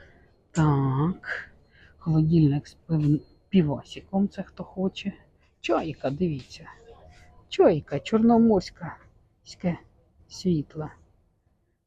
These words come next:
Двадцять три дев'яносто, чайка, чорноморська. Щас вам покажу оцей лимонад, доволі смачний.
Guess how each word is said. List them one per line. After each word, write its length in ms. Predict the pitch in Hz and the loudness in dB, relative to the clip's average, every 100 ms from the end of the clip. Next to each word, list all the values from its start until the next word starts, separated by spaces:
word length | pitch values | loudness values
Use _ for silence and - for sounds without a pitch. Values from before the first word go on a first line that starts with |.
| - | -4
Двадцять 340 | 180 175 - | 0 0 0
три 140 | 170 170 | -4 0
дев'яносто, 840 | 165 165 160 143 131 127 - 165 | 2 2 2 0 -4 -10 -16 -16
чайка, 460 | - 156 - - - - | -10 -10 -10 -16 -20 -20
чорноморська. 800 | - 165 156 147 135 - - - - - 427 - _ _ _ _ - - _ _ _ _ _ _ _ _ _ _ _ _ _ _ _ _ _ _ _ _ _ _ _ _ _ _ _ _ _ _ _ _ | -14 -8 -4 -4 -4 -8 -16 -20 -20 -20 -20 -20 _ _ _ _ -16 -16 _ _ _ _ _ _ _ _ _ _ _ _ _ _ _ _ _ _ _ _ _ _ _ _ _ _ _ _ _ _ _ _
Щас 180 | - 175 | -10 0
вам 120 | 170 | 2
покажу 320 | - - 156 | 2 -2 0
оцей 260 | 151 - 151 | 0 2 2
лимонад, 540 | 165 170 156 135 131 | 4 6 6 2 0
доволі 360 | 139 143 143 135 | 0 0 0 -2
смачний. 680 | - 160 - 175 165 139 | -4 -6 -2 2 2 0